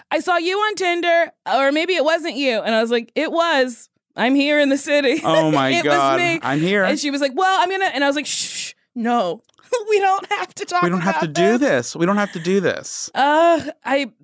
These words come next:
Speaker 1: then I thought about getting a matchmaker.
Speaker 2: Oh.
Speaker 1: And my friend is doing this matchmaker, and it's, it's like five thousand dollars.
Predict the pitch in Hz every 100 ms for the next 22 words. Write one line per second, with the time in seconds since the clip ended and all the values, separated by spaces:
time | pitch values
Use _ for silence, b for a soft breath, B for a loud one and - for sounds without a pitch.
0 | _ 285 359 392 349 320 311 269 247 262
1 | 226 226 240 247 - 220 175 170 165 170
2 | 165 B B 127 165 117 - - 240 233
3 | 226 214 - 226 226 220 254 262 269 240
4 | 247 233 226 214 208 208 220 202 190 208
5 | 190 185 _ _ _ - 220 208 185 -
6 | - 202 - - _ _ 139 170 143 208
7 | 262 254 - - - 320 302 320 - 302
8 | 370 - 262 233